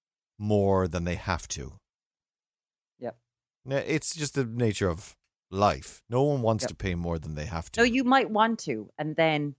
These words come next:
Speaker 2: you're like, "I believe in a social system."
Speaker 1: Mm.
Speaker 2: And then you get your tax bill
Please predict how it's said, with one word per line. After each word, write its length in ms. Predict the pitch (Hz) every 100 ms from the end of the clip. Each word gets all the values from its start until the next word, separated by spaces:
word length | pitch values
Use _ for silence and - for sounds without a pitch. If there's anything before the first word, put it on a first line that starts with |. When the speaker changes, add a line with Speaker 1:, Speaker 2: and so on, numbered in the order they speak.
| -
Speaker 2:
you're 160 | 151
like, 180 | 131 135 -
"I 240 | 160 160
believe 300 | 147 156 151
in 60 | 135
a 60 | 127
social 480 | 143 135 127 117 113 _ _ _
system." 440 | 160 - 113 113 - _ -
Speaker 1:
Mm. 120 | 90
Speaker 2:
And 120 | 135
then 240 | 156 185 185
you 80 | 170
get 180 | 165 -
your 100 | 147
tax 360 | - 170 -
bill 300 | - 120 -